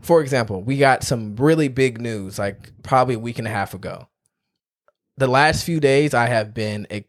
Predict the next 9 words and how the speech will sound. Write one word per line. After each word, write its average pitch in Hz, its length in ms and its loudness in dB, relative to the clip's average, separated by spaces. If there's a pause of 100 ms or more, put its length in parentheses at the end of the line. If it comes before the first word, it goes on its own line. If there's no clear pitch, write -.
(180)
like, 92 200 -2 (220)
not 170 140 2
necessarily 131 340 2
stressed, 107 500 -2
but, 120 120 -2
like, 107 280 -4
anxious, 131 600 2
like, 110 220 0 (380)
unsatisfied, 123 1400 2